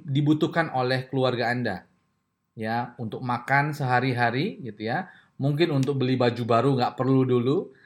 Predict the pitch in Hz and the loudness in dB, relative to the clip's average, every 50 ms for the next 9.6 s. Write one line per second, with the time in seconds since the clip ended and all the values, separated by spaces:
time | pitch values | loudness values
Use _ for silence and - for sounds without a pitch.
0 | - _ - 123 127 - - 143 139 139 139 139 135 139 151 147 147 143 143 139 | -20 _ -4 -4 -2 0 0 0 2 2 2 0 2 2 2 2 0 0 -2 -2
1 | 135 117 - 139 143 139 127 131 135 135 135 135 139 139 139 135 127 127 139 139 | 0 0 0 0 0 -2 0 2 4 4 4 4 4 4 2 0 0 0 0 0
2 | 143 135 131 135 147 151 147 139 135 131 131 127 - 135 127 - 131 131 127 - | 0 0 -2 -2 -2 -2 -2 -2 -4 -4 -4 -6 -6 -6 -2 0 2 0 0 0
3 | 143 147 147 147 143 143 135 - - - _ _ _ _ _ - 127 135 147 143 | -4 -4 -2 -2 -2 -2 -2 -6 -8 -16 _ _ _ _ _ -2 -2 0 2 2
4 | 139 139 143 151 151 151 143 151 165 165 151 139 135 135 151 139 135 131 131 127 | 2 4 4 4 4 6 6 6 6 6 6 4 2 2 0 2 2 2 0 0
5 | 131 139 139 135 131 123 120 - 135 131 127 - - - 135 127 131 135 127 123 | 0 0 0 0 -2 -4 -4 -4 -2 -2 -2 -2 -2 -2 -2 0 0 0 0 0
6 | 120 120 - - - 143 135 135 135 127 123 120 117 123 180 247 - - - 113 | -2 -4 -6 -6 -2 -2 0 0 0 0 0 0 0 0 0 -2 -4 -8 -14 -16
7 | 104 - - 190 269 - - - - - - _ _ - 135 131 170 190 185 175 | -10 -8 -6 -6 -6 -8 -12 -20 -20 -20 -20 _ _ -6 -4 -2 0 0 -2 -2
8 | 160 170 170 156 160 170 170 175 180 185 180 185 - - - 139 135 - - 160 | -2 -2 0 2 4 4 4 4 2 0 0 -2 -4 -8 -6 -6 -6 -4 -2 -2
9 | 147 156 156 151 - 160 156 156 156 156 170 185 | -2 -2 -2 -2 0 2 2 0 0 -4 -10 -12